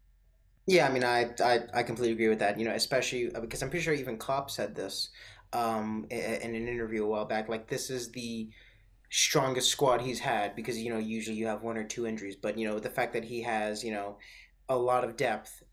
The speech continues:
in those attacking positions, especially with the new signing of Diaz, you know, you have Jota, Firmino, Salah, Mane,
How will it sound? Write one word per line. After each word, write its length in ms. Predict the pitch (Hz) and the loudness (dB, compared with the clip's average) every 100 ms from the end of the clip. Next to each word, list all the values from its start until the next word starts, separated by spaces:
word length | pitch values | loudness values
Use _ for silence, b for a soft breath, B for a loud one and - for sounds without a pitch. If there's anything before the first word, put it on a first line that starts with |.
| - | -4
in 160 | 123 | -2
those 160 | 113 113 | 0 -2
attacking 460 | 113 123 110 110 | -2 -2 -4 -6
positions, 400 | 110 110 110 110 | -6 -4 -4 -4
especially 400 | 107 - 123 - | -6 -2 -2 -2
with 100 | 113 | -4
the 60 | 110 | -4
new 180 | 113 117 | -4 -4
signing 400 | - 117 110 107 | -2 -2 -2 -6
of 140 | - | -6
Diaz, 500 | 117 110 110 107 107 | -4 0 0 0 -4
you 60 | 110 | -6
know, 60 | |
you 140 | 104 110 | -8 -6
have 140 | 104 | -6
Jota, 420 | 107 123 110 110 107 | -4 -4 -2 -4 -4
Firmino, 480 | 101 104 110 110 107 | -6 -4 -2 -2 -2
Salah, 540 | - 98 110 110 110 | -2 0 0 0 0
Mane, 720 | 104 107 110 110 110 107 110 | -2 -2 -2 -2 -2 -2 -6